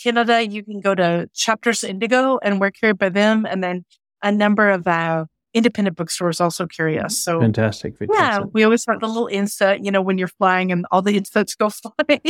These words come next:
Speaker 2: I'm a
Speaker 1: Yeah,
Speaker 2: fan.
Speaker 1: we, we have those. <laughs>
Speaker 2: I'm definitely a fan of your publication.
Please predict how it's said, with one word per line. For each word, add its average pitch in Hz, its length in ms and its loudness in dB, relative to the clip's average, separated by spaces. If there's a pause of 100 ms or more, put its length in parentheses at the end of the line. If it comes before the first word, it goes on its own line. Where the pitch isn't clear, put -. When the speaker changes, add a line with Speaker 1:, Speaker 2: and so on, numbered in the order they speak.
(280)
Speaker 2:
I'm 143 240 4
a 160 40 6
Speaker 1:
Yeah, 294 100 2
Speaker 2:
fan. 170 520 4
Speaker 1:
we, 240 160 0 (360)
we 277 120 4
have 269 220 2
those. 202 480 0 (180)
<laughs> - 300 0
Speaker 2:
I'm 127 200 4
definitely 135 400 4
a 139 80 4
fan 131 320 2
of 117 80 2
your 120 100 4
publication. 127 540 2